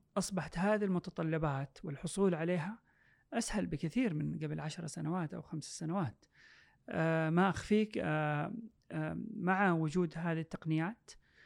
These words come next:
أصبح المستثمر الملائكي يتوقعها كمسلم، فهي ما هي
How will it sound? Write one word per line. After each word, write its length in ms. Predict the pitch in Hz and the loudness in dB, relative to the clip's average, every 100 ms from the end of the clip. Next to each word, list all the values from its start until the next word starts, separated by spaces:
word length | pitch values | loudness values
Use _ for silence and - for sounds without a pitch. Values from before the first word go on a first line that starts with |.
| _ _ - | _ _ -4
أصبح 380 | 202 214 190 185 | -2 -2 0 0
المستثمر 520 | 165 156 202 - 175 | 0 -2 -4 -2 0
الملائكي 520 | 160 185 208 - 196 | 0 0 -2 -2 -4
يتوقعها 520 | 156 170 - 190 175 | -2 -4 -2 -4 -2
كمسلم، 540 | - 156 147 180 139 117 _ _ _ _ _ _ _ | -2 -2 -2 -4 -4 -6 _ _ _ _ _ _ _
فهي 280 | - 170 170 | 0 2 6
ما 120 | 185 | 8
هي 420 | 214 208 196 226 | 8 8 6 4